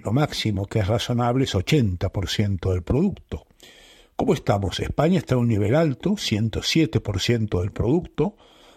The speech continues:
y está elevado, primero porque estamos acostumbrados a déficits fiscales altos, o sea, el Estado gasta mucho más de lo que recauda. Este año piensen que va a ser el cuatro punto siete por ciento del producto,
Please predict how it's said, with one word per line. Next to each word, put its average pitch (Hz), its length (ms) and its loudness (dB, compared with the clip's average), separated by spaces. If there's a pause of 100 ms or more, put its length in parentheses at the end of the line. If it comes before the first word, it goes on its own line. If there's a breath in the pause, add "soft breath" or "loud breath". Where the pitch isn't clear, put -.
(180 soft breath)
y 208 300 2
está - 500 0 (760)
elevado, 135 580 4
primero 113 360 2
porque 107 200 0
estamos 92 340 0
acostumbrados 90 720 0
a 90 80 -2
déficits 101 460 0
fiscales 98 600 -2
altos, 127 680 0 (500 loud breath)
o - 100 -6
sea, 110 140 2
el 110 80 2
Estado 110 440 2
gasta 104 320 0
mucho 107 400 0
más 104 220 2
de 92 80 0
lo 95 100 -2
que 92 120 -2
recauda. 139 760 0 (460 loud breath)
Este 110 300 2
año 107 240 4
piensen 101 520 0
que 90 100 -2
va 95 100 2
a 92 40 0
ser 98 220 2
el 92 140 0
cuatro 90 420 0
punto 95 380 -2
siete 87 380 0
por 82 180 -2
ciento 95 400 0
del 85 160 -2
producto, 156 720 0